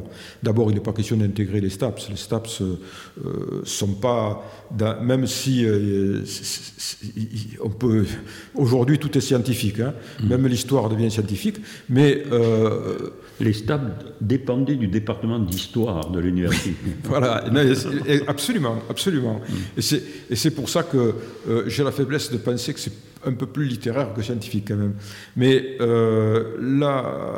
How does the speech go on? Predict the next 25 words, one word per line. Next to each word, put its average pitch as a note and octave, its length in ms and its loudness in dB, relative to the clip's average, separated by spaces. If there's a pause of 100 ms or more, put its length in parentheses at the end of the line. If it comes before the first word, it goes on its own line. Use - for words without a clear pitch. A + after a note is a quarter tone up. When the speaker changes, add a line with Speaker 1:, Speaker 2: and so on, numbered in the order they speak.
(280)
Speaker 1:
euh, - 320 -6 (420)
y, C3 140 0 (220)
y C#3+ 40 4
a, - 40 0 (360)
dans B2+ 140 4
l'université D#3+ 480 4
de B2+ 60 4
technologie, A#2+ 580 2
évidemment, C#3+ 560 0 (180)
euh, G#2+ 400 0
il - 80 -2
y A#2 80 2
a B2 60 2
pertinence C#3 640 0
à G2+ 60 0
ce - 100 -10
qu'il A2+ 160 -4
y A#2+ 80 4
ait A#2 60 2
des G#2 240 0
acteurs C3 420 0 (380)
avec A2 240 -2
une A2+ 100 0
certaine A2+ 300 -2
cohérence. A#2 580 0